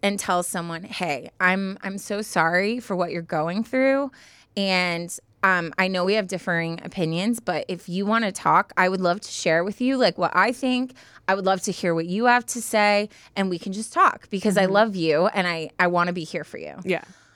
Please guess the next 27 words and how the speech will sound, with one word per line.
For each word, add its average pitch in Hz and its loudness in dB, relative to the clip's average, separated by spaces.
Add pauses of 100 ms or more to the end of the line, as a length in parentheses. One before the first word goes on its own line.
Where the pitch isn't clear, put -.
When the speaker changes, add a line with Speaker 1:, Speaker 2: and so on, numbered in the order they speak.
(180)
Speaker 1:
But 233 4
then 208 0
I'm 269 6
sitting 208 2
two 202 -4
feet 247 -4
from 175 2
her, 165 4
standing 190 0
up 175 2
going, 170 0 (320)
"You're 240 4
going 294 2
to 233 2
hell," 294 4
right? 175 4
Speaker 2:
Yeah. 180 4 (520)
Speaker 1:
Who 359 4
are 508 8
you 381 0
gonna 247 2
hear? 202 2
Speaker 2:
Yeah. 202 4 (340)
Speaker 1:
You're 330 6
gonna 415 0
hear 339 2
me, 311 2